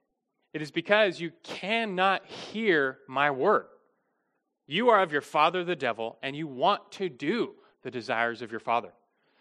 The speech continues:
The people could not understand the truth or receive Jesus. Why not? Because they're of their father, the devil. They share his nature, which is not one of truth,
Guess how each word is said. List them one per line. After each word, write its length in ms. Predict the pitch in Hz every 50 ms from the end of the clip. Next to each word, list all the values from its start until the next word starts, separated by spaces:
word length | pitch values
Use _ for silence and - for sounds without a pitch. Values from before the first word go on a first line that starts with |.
| _ _ _ _ _ _ _ _ _ _ _ _ _ _ _ _ -
The 80 | 156
people 320 | - 208 220 220 208 180 -
could 260 | - - - 190 196
not 160 | 226 240 220
understand 380 | 202 220 220 - - 208 196 185
the 60 | 165
truth 380 | - - 254 170 117 - - -
or 180 | - 139 147 151
receive 480 | 143 147 139 - - - 196 202 185 139
Jesus. 580 | - 156 190 202 147 117 98 - - - - _ _ _ _ _ _ _ _ -
Why 160 | 139 151 165
not? 260 | 175 185 160 - - - _ _ _ _ _ _ _ _ _ _ _ _ _ _ _ _ _
Because 380 | - 175 - 175 170 147 117 -
they're 220 | - 147 139 139
of 80 | 143 139
their 100 | 139 131
father, 480 | - - 139 123 127 131 143 147 151 143 -
the 80 | 131
devil. 420 | 113 - 113 113 123 190 220 220 - -
They 100 | - 117
share 220 | - - 156 127
his 180 | 123 117 - -
nature, 460 | 117 117 127 139 - - 254 254 247 _ _ _ _ -
which 100 | - -
is 80 | 120 113
not 180 | 135 131 123
one 140 | - 131 120
of 100 | 107 -
truth, 360 | - - - 160 165 165 -